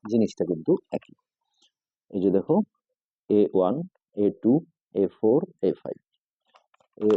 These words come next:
ওয়ান, এ ওয়ান, এ টু, এ ফোর, এ ফাইভ।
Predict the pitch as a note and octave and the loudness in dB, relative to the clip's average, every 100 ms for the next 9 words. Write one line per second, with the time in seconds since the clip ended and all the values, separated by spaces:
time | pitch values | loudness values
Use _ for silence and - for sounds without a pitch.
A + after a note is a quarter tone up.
0 | F2+ F#2 B2+ F#3+ - _ _ _ _ _ | 2 0 0 -2 -6 _ _ _ _ _
1 | _ _ _ _ _ _ - A#2 G#2+ F#2 | _ _ _ _ _ _ -4 2 4 2
2 | A2+ - - F#2+ - B2+ D3+ F3+ _ _ | 0 -4 -2 -2 0 -2 -2 -4 _ _
3 | _ _ _ _ _ A2+ G#2+ - F#2 A#2 | _ _ _ _ _ -2 -2 -2 0 0
4 | F#3 - G2 - - | 0 -2 -2 -2 -8